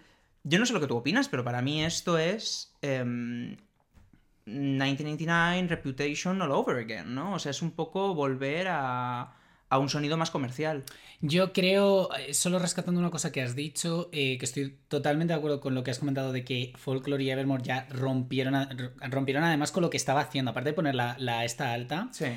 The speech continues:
Speaker 2: Eh, yo, por ejemplo, recuerdo estar en una tienda de discos de aquí de Madrid que se llama Marillion Records, que no es promo, pero es que me encanta ir a esa tienda, me siento como muy a gusto.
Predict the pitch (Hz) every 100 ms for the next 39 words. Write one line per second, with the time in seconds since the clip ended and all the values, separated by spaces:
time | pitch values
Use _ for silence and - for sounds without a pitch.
0 | - - 131 139 156 165 147 131 127 135
1 | 139 151 139 135 147 147 147 135 151 135
2 | 131 127 120 143 143 127 117 113 113 117
3 | 113 113 117 - - - 113 127 120 120
4 | - 120 120 151 135 113 - 127 123 110
5 | 113 120 113 113 131 120 123 120 143 110
6 | - 120 120 113 123 120 113 110 120 113
7 | 139 -